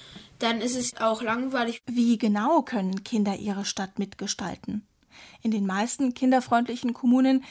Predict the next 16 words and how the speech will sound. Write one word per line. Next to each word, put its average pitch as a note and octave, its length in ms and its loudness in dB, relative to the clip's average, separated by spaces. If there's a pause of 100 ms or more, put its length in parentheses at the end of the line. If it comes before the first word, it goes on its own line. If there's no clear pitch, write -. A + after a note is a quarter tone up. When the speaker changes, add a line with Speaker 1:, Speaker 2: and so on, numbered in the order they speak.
(160)
Speaker 2:
gibt - 200 -6
es B3 220 -4
eine A#3 280 0
Anlaufstelle G3+ 640 -4
für G3+ 180 -10
Kinder. G#3+ 440 -10 (520)
Hier B3+ 300 -2
können G#3+ 260 -6
Kinder G#3 240 -4
hingehen B3 560 2
und - 260 -8
ihre G#3 180 -6
Ideen G3+ 440 -6
und G#3+ 240 -4
Wünsche G3+ 400 -4
sagen. G#3+ 480 -8